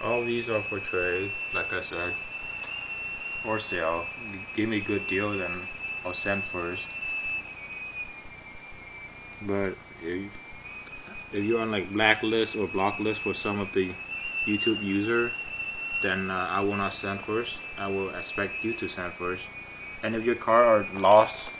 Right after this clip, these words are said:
in the mail, it's not my responsibility. It just, it is.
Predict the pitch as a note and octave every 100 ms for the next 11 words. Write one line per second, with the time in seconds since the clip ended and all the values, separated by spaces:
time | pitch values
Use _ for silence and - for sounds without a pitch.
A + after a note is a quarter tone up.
0 | - - - - - A2+ G#2+ F#2+ F#2 G2
1 | G#2+ F#2+ G#2 F#2 F#2 F#2 G#2 F#2+ G2 G2
2 | G2+ G2 G2 G#2+ A#2 - - - - -
3 | - - - G2 G#2+ G2 - - - G2
4 | G#2+ F2+ -